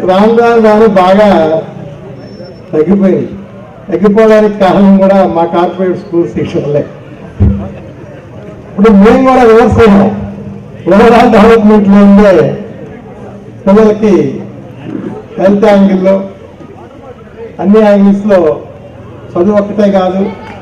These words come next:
ఓవరాల్ డెవలప్మెంట్ ఉండాలా అనే ఉద్దేశంతో క్రీడలను పెంపొందిస్తున్నాం.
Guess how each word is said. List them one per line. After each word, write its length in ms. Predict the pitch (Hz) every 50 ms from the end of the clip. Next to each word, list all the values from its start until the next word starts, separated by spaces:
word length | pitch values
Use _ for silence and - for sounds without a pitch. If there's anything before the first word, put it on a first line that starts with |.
| - - 170
ఓవరాల్ 380 | 175 196 196 202 196 196 196
డెవలప్మెంట్ 560 | 180 185 185 190 185 190 190 180 175 175 170 165
ఉండాలా 580 | 160 170 170 170 170 170 170 165 - - - - - - - - - - - - - - - -
అనే 180 | 175 170 185 175
ఉద్దేశంతో 880 | 165 160 160 165 185 185 180 - 196 180 185 - 196 180 165 151 143 139 - - - - - - - - - - - - - - - - - - -
క్రీడలను 440 | - 196 208 202 208 208 202 202 196
పెంపొందిస్తున్నాం. 760 | 190 180 - 175 190 185 170 160 - - - 165 151 131 123